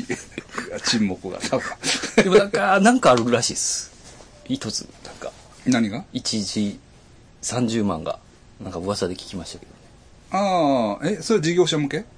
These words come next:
Speaker 2: だと思います。
Speaker 1: うん。
Speaker 2: また、でも、ルールがありましたけど、
Speaker 1: うん。
Speaker 2: まだ収入が、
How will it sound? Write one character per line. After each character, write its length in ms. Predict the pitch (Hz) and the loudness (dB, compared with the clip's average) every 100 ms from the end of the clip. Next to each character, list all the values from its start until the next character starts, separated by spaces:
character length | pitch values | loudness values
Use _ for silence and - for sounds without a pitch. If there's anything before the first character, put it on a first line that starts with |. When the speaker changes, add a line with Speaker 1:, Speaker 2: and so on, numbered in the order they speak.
| - - - - - - - | -20 -20 -20 -20 -20 -20 -10
Speaker 2:
だ 240 | 135 120 127 | -4 -2 0
と 180 | 104 | 0
思 140 | 85 82 | -2 -4
い 40 | |
ま 100 | 76 | -8
す。 240 | - - - | -10 -14 -6
Speaker 1:
う 20 | |
ん。 520 | 139 135 131 127 127 131 | -4 -4 -6 -10 -12 -4
Speaker 2:
ま 160 | 117 | -2
た、 160 | 107 82 | -2 0
で 80 | 123 | 0
も、 340 | 107 80 69 - - | 0 -4 -10 -18 -10
ル 180 | 120 135 | -2 0
ー 40 | 113 | 0
ル 80 | |
が 60 | 92 | -2
あ 20 | |
り 60 | 71 | -4
ま 100 | 78 | -8
し 60 | - | -12
た 60 | |
け 60 | 62 | -14
ど、 160 | 58 - | -16 -10
Speaker 1:
う 40 | |
ん。 280 | 104 92 90 - - - | -8 -8 -10 -16 -20 -8
Speaker 2:
ま 140 | 98 | -4
だ 260 | 95 87 85 - - - - - - - | -2 -2 -4 -10 -20 -20 -20 -20 -20 -10
収 240 | - 101 | -4 -2
入 160 | 92 87 | -4 -4
が、 240 | 82 82 | -4 -4